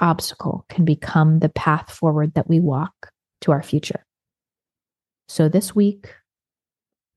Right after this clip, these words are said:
think about the obstacles that are in front of you and the goal that you're moving towards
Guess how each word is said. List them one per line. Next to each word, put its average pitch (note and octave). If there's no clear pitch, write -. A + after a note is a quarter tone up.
think F#3+
about A3+
the G#3
obstacles G3
that F3+
are F3
in E3
front E3+
of D#3+
you F#3
and E3
the D#3+
goal F3
that E3+
you're F3
moving F3
towards E3